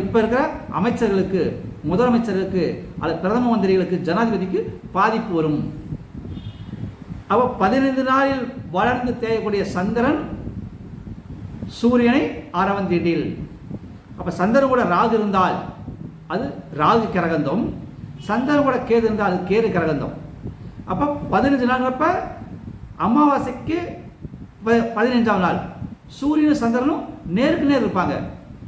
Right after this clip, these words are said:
அப்போ ஒரு இடத்துல ராகு இருந்தா இன்னொரு இடத்துல கேது இருக்கும். அப்ப அது வந்து சந்திர கிரகணம். அப்ப சந்திர கிரகணம் வரும் நாளில்,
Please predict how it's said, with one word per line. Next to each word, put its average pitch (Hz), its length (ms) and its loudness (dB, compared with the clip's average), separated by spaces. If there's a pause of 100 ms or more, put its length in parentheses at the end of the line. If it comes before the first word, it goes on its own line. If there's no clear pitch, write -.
(420)
அப்போ 208 160 -2
ஒரு 233 100 6
இடத்துல 302 320 2
ராகு 262 220 2
இருந்தா 285 200 0
இன்னொரு 247 180 0
இடத்துல 269 220 -2
கேது 226 180 4
இருக்கும். - 280 -4 (420)
அப்ப - 140 -6
அது 233 120 4
வந்து 339 140 2 (320)
சந்திர 233 300 4
கிரகணம். 170 420 2 (720)
அப்ப 180 120 -6
சந்திர 226 360 2 (100)
கிரகணம் 233 400 2
வரும் 202 260 0
நாளில், 170 400 4